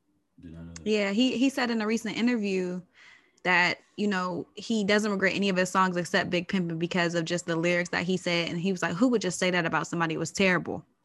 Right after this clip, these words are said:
Speaker 2: You know, he said, you know, um, what did he say? "He don't love these hoes. Me give my heart to a woman. I be forever <laughs> Mackin'."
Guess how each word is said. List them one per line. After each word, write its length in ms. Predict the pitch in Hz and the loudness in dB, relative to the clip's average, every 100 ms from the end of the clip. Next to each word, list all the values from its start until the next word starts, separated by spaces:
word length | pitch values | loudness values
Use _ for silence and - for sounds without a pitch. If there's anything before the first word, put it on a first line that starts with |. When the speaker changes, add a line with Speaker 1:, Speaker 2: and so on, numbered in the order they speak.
| _ _ _ _ - | _ _ _ _ -4
Speaker 2:
You 160 | 180 | 0
know, 100 | 180 | 2
he 140 | 175 190 | 2 2
said, 300 | 175 170 123 | 2 0 0
you 100 | 175 | 0
know, 280 | 151 139 - _ _ _ _ _ | -2 -2 -8 _ _ _ _ _
um, 320 | 175 170 156 180 | 0 0 0 0
what 80 | |
did 60 | 196 | 0
he 60 | 190 | 0
say? 180 | 165 | 0
"He 100 | 165 | 0
don't 140 | 185 170 | 0 2
love 180 | 175 165 | 2 2
these 180 | 170 | 0
hoes. 600 | 185 165 160 165 165 - - _ _ _ 170 | 2 2 2 0 -4 -10 -20 _ _ _ -2
Me 120 | 180 | 2
give 200 | 170 180 | 2 4
my 140 | 170 | 4
heart 240 | 165 165 - | 4 2 2
to 100 | 175 | 0
a 100 | 170 | 0
woman. 680 | 170 175 170 160 160 165 - - - - - _ _ _ - | 2 0 0 2 2 0 -6 -20 -20 -20 -20 _ _ _ 0
I 120 | 185 | 2
be 140 | 185 185 | 2 2
forever 480 | - 170 190 175 | 2 4 6 6
<laughs> 40 | 185 | 8
Mackin'." 540 | 196 208 - 254 - | 8 8 8 8 6